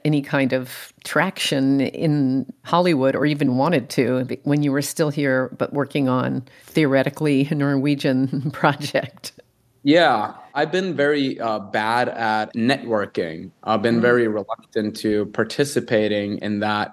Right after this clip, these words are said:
Speaker 2: idea. I've been, uh, living what I consider to be off Hollywood. So I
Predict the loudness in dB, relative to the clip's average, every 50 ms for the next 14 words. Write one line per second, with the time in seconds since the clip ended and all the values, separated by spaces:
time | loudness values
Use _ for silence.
0 | -12 _ -2 0 0 0 0 -2 -2 0 2 2 2 2 0 -2 -4 -6 -8 -14
1 | -20 -20 -20 -20 _ _ 2 2 4 4 4 4 4 2 0 0 0 2 2 2
2 | 2 2 2 2 2 2 0 0 0 -2 -2 -2 -2 0 0 0 0 0 0 -2
3 | -4 -8 -8 -2 -2 0 0 2 2 0 0 -2 -2 -4 -4 -2 0 2 2 0
4 | 0 0 2 4 4 4 2 0 -4 -12 -14 -4 0 2 2 2 0 -2 -8 -10
5 | -10 -10 -10 -10 -12 -10 -10 -2 2 2 4 4 4 2 2 2 0 -2 -4 -4
6 | -2 0 0 2 0 0 0 -2 -4